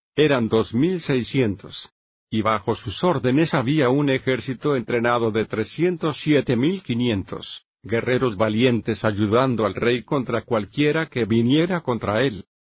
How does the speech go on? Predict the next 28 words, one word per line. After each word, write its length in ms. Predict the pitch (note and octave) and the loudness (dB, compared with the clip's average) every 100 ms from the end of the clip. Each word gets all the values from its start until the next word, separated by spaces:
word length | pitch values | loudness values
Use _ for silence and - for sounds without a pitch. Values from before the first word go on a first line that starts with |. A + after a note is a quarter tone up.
| _ | _
Y 120 | A2 | -2
Usías 440 | A2+ - C#3+ A#2 - | -2 0 0 0 0
tenía 380 | F#2+ A2 A#2+ G#2 | -2 0 0 0
todas 400 | C#3 C3 A#2+ C3 | 0 0 -2 -4
estas 400 | A#2 - A2+ - | -4 -4 -6 -2
fuerzas, 560 | C#3 C#3+ - A#2+ - | 0 0 0 -4 -2
armaduras 680 | A2 G2+ G#2 G#2 A#2 G#2+ - | -4 -2 0 0 2 0 0
y 40 | A2 | 0
lanzas 520 | A#2+ G#2+ - A#2 - | 0 0 -2 -4 -4
y 80 | A2 | -4
cabezas 580 | F#2+ E2+ G#2+ A#2 A2 | -2 -2 -2 -2 -4
protectoras 800 | - C3+ - B2 - C#3 C3+ A#2+ | -4 -6 -4 -6 -2 0 0 -4
y 120 | A#2 G#2+ | -2 -2
escudos, 720 | G2 C#3+ C3+ G#2 C#3+ - _ _ | -2 -2 0 0 -2 -8 _ _
arcos 480 | - A#2 - C#3 - | -2 -2 0 -4 -2
y 80 | A#2 | -6
piedras 560 | - D3+ B2+ A2 G#2 - | -2 0 2 2 0 -2
para 280 | A2 G#2+ | -2 0
enviar 380 | A2 G#2 A#2 A2+ | 0 0 0 0
desde 340 | G#2 G#2+ - G#2 | -2 -4 -2 0
bandas 480 | G#2 A2 A2 G#2+ | 0 0 0 -2
de 140 | F#2+ F#2+ | -2 0
cuero. 380 | D3+ B2 - - _ _ _ _ | 2 2 0 -12 _ _ _ _
Y 160 | C3 A#2+ | 0 2
en 180 | A2 F#2 | 0 -2
Jerusalén 640 | A2+ A2 - A2 B2+ B2+ | -4 -4 -4 -2 0 2
hizo 280 | C3+ B2+ A2 | 2 0 0
máquinas, 800 | A2+ A#2 - C3+ E3+ F3+ - | 0 0 0 0 0 -4 -12